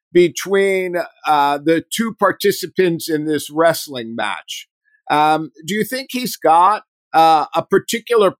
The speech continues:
purpose in, uh, expressing what in the text doesn't appear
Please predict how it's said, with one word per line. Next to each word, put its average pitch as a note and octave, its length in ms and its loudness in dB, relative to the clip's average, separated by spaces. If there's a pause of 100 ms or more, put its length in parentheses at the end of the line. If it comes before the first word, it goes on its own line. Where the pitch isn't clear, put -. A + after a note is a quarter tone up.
(100)
purpose A#3 640 0 (120)
in, E3+ 580 0 (320)
uh, D3 520 2
expressing G3+ 1080 -2 (340)
what E3 540 0
in E3+ 200 -2
the D3+ 140 -2
text A3+ 500 -4
doesn't F3 400 2
appear F#3 640 0